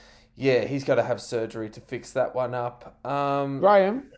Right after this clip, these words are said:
Speaker 2: we know that he's had this type of surgery before. Is that an ongoing issue for this young man? Can that, is that something that's fixed and usually okay? Because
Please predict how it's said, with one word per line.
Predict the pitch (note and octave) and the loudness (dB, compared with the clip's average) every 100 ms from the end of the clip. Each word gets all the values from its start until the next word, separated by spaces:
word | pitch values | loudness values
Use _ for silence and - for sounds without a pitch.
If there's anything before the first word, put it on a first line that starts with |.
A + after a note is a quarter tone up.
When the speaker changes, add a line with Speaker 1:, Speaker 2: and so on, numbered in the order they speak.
| E3 | 0
Speaker 2:
we | G#3 | 2
know | C#4+ C4 F3 E3+ | 2 2 4 6
that | D#3+ D3 | 4 0
he's | E3 D3+ | -2 0
had | D3+ C3+ C3 | 2 2 0
this | C#3 C3+ | -2 -2
type | - C3+ B2+ | 0 0 0
of | A#2 | -6
surgery | - C3 B2 A#2 | 2 2 2 -4
before. | G#2+ F#2+ C#3 C3+ A2+ G2+ - | -4 -6 0 4 4 2 -2
Is | C#3 B2+ | -6 2
that | E3 G#3+ | 2 4
an | A#3+ G3 | 2 0
ongoing | E3 D3+ C#3 C3 A2 A2 | 2 4 4 4 -2 -8
issue | G#2+ C3+ | -6 -10
for | A#2 | -8
this | C3 A#2+ - | -6 -6 -6
young | A#2 A2+ | -8 -4
man? | A2+ C#3 | -4 -4
Can | D#3+ D3 | 0 -2
that, | C#3+ C3+ | -2 -4
is | D3 C#3 | -4 0
that | E3+ F#3 F#3 | 2 2 2
something | F#3 F#3 | -2 0
that's | C#3+ A#2 - | -2 -2 -8
fixed | _ E3 D#3 - - _ _ _ _ _ _ _ - | _ -2 -2 -8 -20 _ _ _ _ _ _ _ -6
and | B2+ | -2
usually | C3+ C#3+ B2+ C3 B2+ | 2 2 2 4 6
okay? | A#2 G#2+ - A2 G#2+ E3 G3+ - | 6 4 0 -4 -2 -2 -6 -12
Because | B2 D#3 C#3+ - | 2 2 2 -2